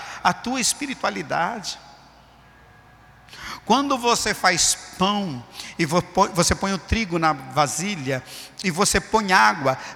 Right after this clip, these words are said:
tem como um trigo não ser tocado pela água? Se amassa, amassa, diz, "Bom,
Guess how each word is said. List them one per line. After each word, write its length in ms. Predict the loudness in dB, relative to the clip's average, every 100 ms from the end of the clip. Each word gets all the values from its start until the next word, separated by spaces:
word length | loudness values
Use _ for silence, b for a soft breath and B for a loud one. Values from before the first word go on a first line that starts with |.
| B
tem 220 | 0 0
como 840 | 2 6 8 6 4 2 0 -10 -18 -20 -20 -20 -20 -20 -20 -20 -4
um 160 | 0 2
trigo 640 | 2 2 2 2 0 0 -6 -18 -8
não 400 | -2 2 2 2
ser 480 | 2 2 2 2 0
tocado 420 | 0 4 2 2
pela 220 | 0 2
água? 400 | 2 2 -2 -10 -12 -20 -20 -20 -20 -20 -20 -20 -20 _ -20 _ _ _ -16 0
Se 120 | 2
amassa, 320 | 6 4 4
amassa, 340 | 4 4 4
diz, 200 | 2 0
"Bom, 220 | 2 2